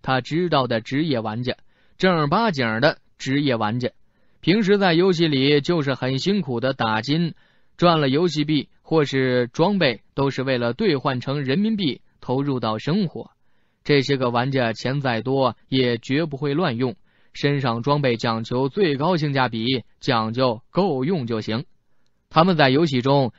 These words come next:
只会努力的赚钱、赚钱、赚钱，提升自己实力。这种其他玩家想当然的事儿，他们却会进行盘算。比如需要多五点力量来完成一项可以赚取两百金币的生意时，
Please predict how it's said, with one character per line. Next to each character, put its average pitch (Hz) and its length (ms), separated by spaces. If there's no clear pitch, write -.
只 139 180
会 147 160
努 131 260
力 196 140
的 131 140
赚 156 260
钱、 139 240
赚 135 160
钱、 127 180
赚 127 160
钱， 120 260
提 135 180
升 135 220
自 135 200
己 117 180
实 120 160
力。 139 200
这 226 240
种 160 360
其 175 160
他 165 160
玩 147 200
家 135 240
想 117 360
当 190 220
然 165 280
的 233 120
事 160 140
儿， 117 360
他 139 220
们 135 180
却 113 180
会 113 160
进 123 200
行 110 380
盘 123 320
算。 127 180
比 131 120
如 135 340
需 - 140
要 131 240
多 139 200
五 143 200
点 123 220
力 190 140
量 113 260
来 120 260
完 131 240
成 131 180
一 127 80
项 120 260
可 139 180
以 123 200
赚 143 320
取 117 160
两 139 260
百 107 200
金 185 200
币 180 140
的 117 140
生 156 180
意 127 120
时， 117 360